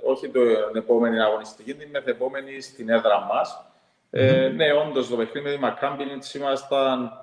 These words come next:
Speaker 1: πάρα πολύ ανταγωνιστικοί. Το, το ελέγχαμε το παιχνίδι για τριάντα, τριάντα πέντε λεπτά. Ήμασταν πάνω στο σκορ,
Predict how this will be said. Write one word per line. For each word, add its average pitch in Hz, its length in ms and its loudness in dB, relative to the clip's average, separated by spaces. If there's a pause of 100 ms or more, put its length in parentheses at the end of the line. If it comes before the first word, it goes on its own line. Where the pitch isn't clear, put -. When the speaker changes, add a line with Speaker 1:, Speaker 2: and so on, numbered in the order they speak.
(120)
Speaker 1:
πάρα 131 320 4
πολύ 107 240 0
ανταγωνιστικοί. 107 1000 -4
Το, 123 240 -2 (280)
το 117 120 2
ελέγχαμε 123 560 2
το 113 120 -6
παιχνίδι 110 480 -4
για 107 400 0
τριάντα, 113 520 2
τριάντα 110 400 0
πέντε 117 280 2
λεπτά. 113 360 0
Ήμασταν 123 400 -2
πάνω 113 220 2
στο - 180 -8
σκορ, - 360 -4